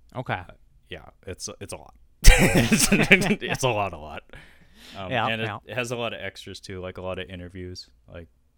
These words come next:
Speaker 2: apparently the, the actors from the nineteen seventies T V show, like, came to conventions in Hawaii or <laughs> something and, like, did
Speaker 1: Mm-hmm.
Speaker 2: interviews.
Speaker 1: Yeah.
Speaker 2: But, yeah, it's pretty cool.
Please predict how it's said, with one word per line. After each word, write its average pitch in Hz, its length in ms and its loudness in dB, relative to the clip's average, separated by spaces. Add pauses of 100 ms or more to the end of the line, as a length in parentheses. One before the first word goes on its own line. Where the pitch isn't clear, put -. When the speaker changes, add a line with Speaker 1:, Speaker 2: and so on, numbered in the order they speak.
(160)
Speaker 2:
apparently 90 440 -14
the, 87 380 -10
the 90 120 -12
actors 87 440 -14
from 87 340 -14
the 87 100 -16
nineteen 87 380 -16
seventies 90 500 -16
T 92 160 -18
V 90 140 -16
show, 90 260 -16
like, 90 160 -14
came 90 200 -16
to 87 60 -16
conventions 87 640 -16
in 92 80 -18
Hawaii 87 300 -16
or 101 80 -16
<laughs> - 140 0
something 147 400 0
and, 131 120 -12
like, 104 140 -12
did 127 160 -8
Speaker 1:
Mm-hmm. 113 180 -8
Speaker 2:
interviews. - 460 -14 (640)
Speaker 1:
Yeah. 101 220 -6
Speaker 2:
But, 82 60 -14 (540)
yeah, 180 160 4
it's 143 100 -10
pretty 180 260 -10
cool. - 200 -20